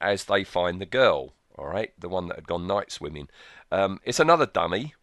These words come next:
with this emaciated face and the ping pong ball eyes. And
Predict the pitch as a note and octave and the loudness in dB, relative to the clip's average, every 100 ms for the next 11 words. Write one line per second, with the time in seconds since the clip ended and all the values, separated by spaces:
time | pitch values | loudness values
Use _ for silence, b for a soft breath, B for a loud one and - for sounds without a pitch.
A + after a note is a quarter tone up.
0 | _ B B B - G#2+ G2 G#2+ - G#2 | _ B B B -6 -6 -2 -2 0 0
1 | G#2 G#2 G#2 F#2+ - F2 - F2+ F2+ - | 2 2 0 0 -2 -6 -2 -2 -2 -10
2 | F2+ F2+ - G2+ G2 - F#2+ G2 D#2 F2+ | -10 -10 -8 -8 -8 -4 -4 -4 -4 -4
3 | F2 - A2 A#2 F2 D#2 D2 - B B | -4 -4 0 2 2 -2 -8 -12 B B
4 | B A#2 B2 | B 0 2